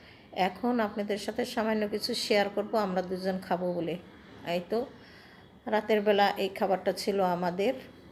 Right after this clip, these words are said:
আর ছেলেরা কিন্তু খাওয়া দাওয়া করে তারা বাইরে চলে গেছে।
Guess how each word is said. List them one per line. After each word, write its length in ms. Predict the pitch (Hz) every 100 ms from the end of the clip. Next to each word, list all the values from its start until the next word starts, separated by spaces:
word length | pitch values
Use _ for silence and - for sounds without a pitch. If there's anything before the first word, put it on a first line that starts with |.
| - - -
আর 280 | 185 180 180 180
ছেলেরা 340 | 214 208 196
কিন্তু 240 | 190 196
খাওয়া 260 | 196 196 185
দাওয়া 180 | 190 185
করে 280 | - 190 202
তারা 220 | 185 170 175
বাইরে 380 | 175 180 180 175
চলে 260 | - 208 202
গেছে। 420 | 190 185 175 170